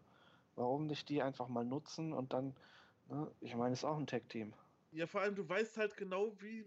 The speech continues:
Speaker 2: wie dieses Match abläuft. Es gibt einen, äh, Kendo-Stick-Schlag von Jado.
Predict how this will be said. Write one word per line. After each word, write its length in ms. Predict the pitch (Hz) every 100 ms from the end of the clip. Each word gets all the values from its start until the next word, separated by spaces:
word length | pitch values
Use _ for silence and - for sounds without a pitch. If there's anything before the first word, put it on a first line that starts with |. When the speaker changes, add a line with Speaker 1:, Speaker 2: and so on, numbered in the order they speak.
| 196
Speaker 2:
wie 100 | 214
dieses 400 | 220 226 240 -
Match 260 | 226 233 -
abläuft. 500 | 240 247 147 120 117
Es 160 | - -
gibt 260 | 185 -
einen, 360 | 165 170 175 180
äh, 260 | 147 156 151
Kendo-Stick-Schlag 1200 | - 196 226 220 208 - 233 226 - 208 196 196 -
von 200 | 175 135
Jado. 560 | 147 170 214 285 320